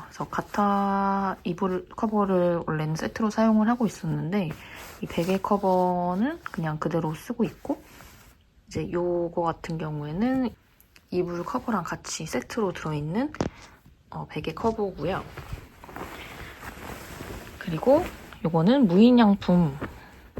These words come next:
이 모찌 같은 아주 푹신푹신한 베개입니다. 그리고 이 고추장 색깔의 베개 커버는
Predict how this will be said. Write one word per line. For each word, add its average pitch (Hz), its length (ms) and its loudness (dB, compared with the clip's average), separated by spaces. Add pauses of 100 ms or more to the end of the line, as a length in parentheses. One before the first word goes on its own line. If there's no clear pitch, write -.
(120)
이 - 320 -2
모찌 180 340 2
같은 151 480 2 (1080)
아주 165 360 2
푹신푹신한 247 720 2
베개입니다. - 560 -2 (1200)
그리고 240 760 4 (1080)
이 160 500 -2
고추장 214 460 6
색깔의 160 760 2 (1600)
베개 175 220 6
커버는 202 640 4